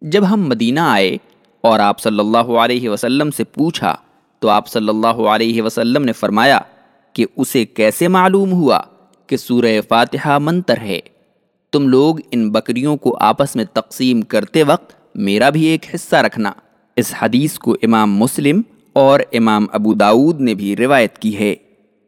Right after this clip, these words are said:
امام مسلم کی بعض روایتوں میں ہے کہ دم کرنے والے ابو سعید خدری رضی اللہ عنہ ہی تھے۔ نمبر چھ، امام مسلم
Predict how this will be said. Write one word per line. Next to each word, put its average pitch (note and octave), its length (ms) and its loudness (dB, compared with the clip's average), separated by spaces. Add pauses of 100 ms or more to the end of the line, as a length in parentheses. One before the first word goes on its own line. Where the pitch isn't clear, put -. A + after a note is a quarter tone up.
(140)
امام G#3+ 260 4
مسلم G3 400 -2
کی G3+ 160 -6
بعض A2+ 260 2
روایتوں A2 540 0
میں C#3 120 0
ہے A#2 240 -2 (460)
کہ A2+ 140 2
دم A#2 280 2
کرنے E3+ 340 0
والے E3+ 400 2
ابو A#2 240 0
سعید A2 460 0 (140)
خدری C3+ 280 0
رضی G#2+ 260 0
اللہ G#2 260 0
عنہ A#2 480 -2 (100)
ہی A2+ 80 -2
تھے۔ G#2+ 320 -2 (760)
نمبر A#2 260 0
چھ، A2+ 360 -4 (840)
امام A2 320 4
مسلم B2+ 440 0